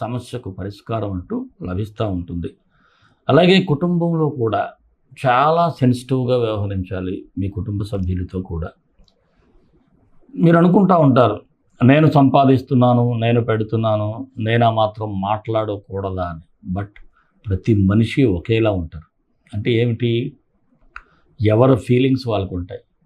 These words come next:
మీరు సంపాదించినా సంపాదించకపోయినా ఆ ఫీలింగ్స్ని ఎవరూ కూడా ఆపలేరు. వారికి ఇష్టమైనట్లు మీరు మాట్లాడలేకపోతే మీరు చాలా వ్యతిరేకంగా కనిపిస్తారు, చెడ్డవారిలా కనిపిస్తూ ఉంటారు.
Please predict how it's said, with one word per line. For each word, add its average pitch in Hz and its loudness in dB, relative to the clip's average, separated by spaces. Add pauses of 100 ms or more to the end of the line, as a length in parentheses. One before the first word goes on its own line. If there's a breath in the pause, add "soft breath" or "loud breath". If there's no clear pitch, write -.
(120)
మీరు 101 -4
సంపాదించినా 117 0 (220)
సంపాదించకపోయినా 113 -4 (380 soft breath)
ఆ - 6
ఫీలింగ్స్ని 151 6
ఎవరూ 123 2
కూడా 139 0 (360)
ఆపలేరు. 139 6 (460)
వారికి 180 4 (800)
ఇష్టమైనట్లు 220 2
మీరు 185 2
మాట్లాడలేకపోతే 147 -2
మీరు 113 -6
చాలా 110 -4
వ్యతిరేకంగా 131 -6
కనిపిస్తారు, 101 -12 (520)
చెడ్డవారిలా 110 -2
కనిపిస్తూ 95 -8
ఉంటారు. 90 -10